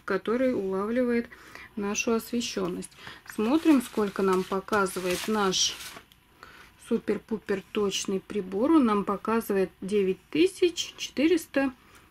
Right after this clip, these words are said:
люминов, да? Девять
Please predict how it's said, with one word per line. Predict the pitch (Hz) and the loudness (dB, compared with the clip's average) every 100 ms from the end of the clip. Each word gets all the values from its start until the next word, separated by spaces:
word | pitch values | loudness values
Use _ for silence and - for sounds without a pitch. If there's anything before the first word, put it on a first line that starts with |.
| _ _ | _ _
люминов, | 214 185 190 190 185 190 - - | -6 -4 -4 -4 -6 -8 -12 -14
да? | - 208 285 370 - - - _ - | -10 -2 -2 -2 -8 -20 -20 _ -10
Девять | 208 208 269 311 | -6 -2 4 4